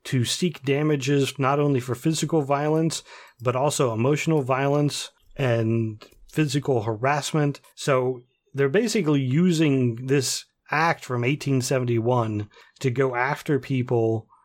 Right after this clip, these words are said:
um, from the Charlottesville thing that happened. So if, if you want to take a look at it, it's kind of an interesting read. The idea that the same law that they used to dismantle the K K K previously is, is being used again,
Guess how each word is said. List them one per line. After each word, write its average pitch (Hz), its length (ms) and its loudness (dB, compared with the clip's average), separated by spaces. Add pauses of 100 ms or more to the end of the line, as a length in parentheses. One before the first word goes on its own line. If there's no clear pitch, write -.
(160)
um, 110 320 -2
from 123 180 -2
the 110 80 -2
Charlottesville 117 960 -2 (360)
thing 110 220 0
that 104 160 -2
happened. 104 520 -6 (480)
So 135 520 2
if, 143 220 -2
if 139 200 -2
you 160 80 2
want 214 160 2
to 180 40 0
take 160 220 0
a 151 40 -2
look 143 180 0
at 135 140 0
it, 123 120 2
it's 117 180 -2
kind 165 240 0
of 131 80 0
an 131 80 -2
interesting 127 500 -2
read. 120 420 0 (320)
The 131 200 0
idea 147 480 2
that 123 260 0 (140)
the 127 100 -2
same 156 480 2
law 127 500 2
that 117 200 0
they 127 100 0
used 123 340 2
to 131 80 0
dismantle 123 460 0
the 113 120 0
K 127 180 0
K 123 160 0
K 120 180 0
previously 117 600 0
is, 104 200 0 (480)
is 107 380 -4 (400)
being 131 320 2
used 123 320 2
again, 117 480 0